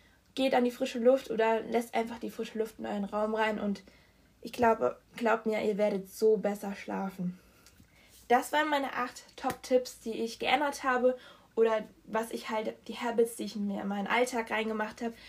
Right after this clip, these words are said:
damit ich besser schlafe. Und für mich haben diese acht Sachen wirklich geholfen. Und ich schlaf durch, ich schlaf gleich ein und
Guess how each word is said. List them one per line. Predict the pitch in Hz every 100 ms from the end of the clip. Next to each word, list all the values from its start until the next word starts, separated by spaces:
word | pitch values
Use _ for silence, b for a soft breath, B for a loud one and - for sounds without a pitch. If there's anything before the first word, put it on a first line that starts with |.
| B
damit | 220 226 226
ich | -
besser | 208 208 202
schlafe. | - 220 233 233
Und | 226 220
für | - 254
mich | 285 311
haben | 285
diese | 262 240 -
acht | 240 -
Sachen | 240 233 233 B B -
wirklich | 254 294
geholfen. | - 233 214 214 233 226 B B B B B
Und | 226 220 220
ich | -
schlaf | 240 247 240
durch, | 254 262 262
ich | 233
schlaf | - 220 214
gleich | - 240 262 -
ein | 233 247 247
und | 226 220 220